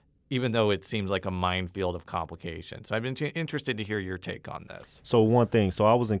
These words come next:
Speaker 2: we was in Kansas City last night, and at that Kansas City hearing, an individual came up and said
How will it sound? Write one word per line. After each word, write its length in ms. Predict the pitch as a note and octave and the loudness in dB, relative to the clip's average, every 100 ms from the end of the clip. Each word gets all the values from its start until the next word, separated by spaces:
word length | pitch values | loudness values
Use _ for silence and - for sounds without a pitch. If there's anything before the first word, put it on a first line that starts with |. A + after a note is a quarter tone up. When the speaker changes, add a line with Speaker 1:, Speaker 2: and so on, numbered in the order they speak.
| - | -4
Speaker 2:
we 160 | A2 A#2 | -2 0
was 120 | A2+ | 0
in 80 | G2+ | -2
Kansas 360 | - A2 G2 F#2 | 0 -2 -2 -4
City 280 | A#2+ G#2 | -2 0
last 320 | F#2+ F#2+ F#2 G2+ | 0 0 0 0
night, 320 | G2+ F2+ - _ | 0 0 -4 _
and 220 | G#2 F#2 | -2 2
at 140 | G2 G2 | 2 0
that 160 | F#2 | -2
Kansas 320 | - G#2 - F2+ | -2 -2 -4 -4
City 300 | A#2+ G#2+ G2 | -2 0 2
hearing, 420 | G2 F#2 F2+ F#2 | 0 0 -2 -4
an 140 | F2+ | -4
individual 640 | G#2+ G#2+ F#2 G#2 F#2+ F#2+ | -2 0 0 -2 -2 -4
came 380 | F2+ G#2 G2 F#2+ | -4 -2 -2 -2
up 220 | F#2+ F#2 | -2 -4
and 100 | F2+ | -6
said 460 | - G#2 F#2+ F2+ F2 | -4 0 0 0 -2